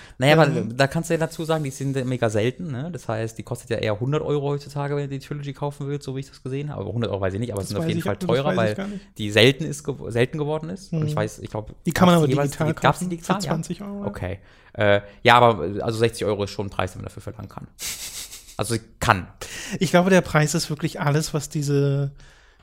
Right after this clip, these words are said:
Speaker 2: diesen, diese, diese negative Einstellung auslöst. Weil wenn jetzt Donkey Kong Country Tropical Freeze erschienen wäre auf der Switch
Speaker 1: Hm.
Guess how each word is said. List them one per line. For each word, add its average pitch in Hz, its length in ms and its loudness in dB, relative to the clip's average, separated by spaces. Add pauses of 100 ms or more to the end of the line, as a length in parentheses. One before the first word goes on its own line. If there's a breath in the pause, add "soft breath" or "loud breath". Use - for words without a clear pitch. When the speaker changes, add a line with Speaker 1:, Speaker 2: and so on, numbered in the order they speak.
(200 soft breath)
Speaker 2:
diesen, 135 880 -2 (600)
diese, 139 340 -2
diese 139 420 -4
negative 139 1000 0 (200)
Einstellung 160 380 0
auslöst. 180 380 -6
Weil 156 80 4
wenn 160 120 2
jetzt 165 200 0
Donkey 175 180 4
Kong 170 160 -2
Country 165 280 -2
Tropical 165 360 -6
Freeze 175 300 -8
erschienen 185 340 -6
wäre 202 160 -10
auf 202 140 -8
der 92 100 -10
Switch - 280 -14
Speaker 1:
Hm. 95 160 -4